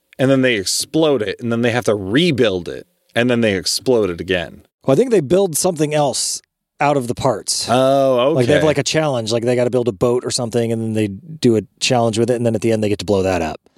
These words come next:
Speaker 1: Also, I don't think
Speaker 2: Like
Speaker 1: that show's that new.
Speaker 2: Well, it's newer than, uh,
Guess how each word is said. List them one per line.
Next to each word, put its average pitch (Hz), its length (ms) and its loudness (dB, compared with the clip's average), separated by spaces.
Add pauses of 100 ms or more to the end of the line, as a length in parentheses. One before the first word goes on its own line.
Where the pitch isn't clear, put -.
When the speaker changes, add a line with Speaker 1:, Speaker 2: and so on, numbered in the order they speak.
Speaker 1:
Also, 202 420 2
I 101 100 2
don't 233 180 -2
think - 120 2
Speaker 2:
Like - 80 -6
Speaker 1:
that 165 160 2
show's 147 300 0
that 120 180 0
new. 98 280 -4 (680)
Speaker 2:
Well, 190 280 2 (500)
it's 247 280 2
newer 185 420 2
than, 139 380 -2
uh, 131 300 0